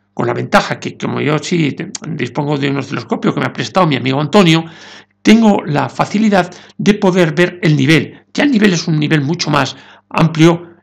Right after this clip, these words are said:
eso ya está oscilando. O sea, ya, mm, vamos en muy buen paso.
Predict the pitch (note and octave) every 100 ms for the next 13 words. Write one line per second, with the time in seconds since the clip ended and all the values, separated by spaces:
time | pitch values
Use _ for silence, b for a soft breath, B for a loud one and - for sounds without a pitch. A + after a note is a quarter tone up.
0 | _ A#3 G#3 F#3+ F3 C3+ - B2 - -
1 | D3 - - _ _ _ - - B2+ G#3
2 | A#3 - E3 - - D#3 B3+ B3 - -
3 | C3+ C#3+ A#3 E3+ A#2+ A#2+ - -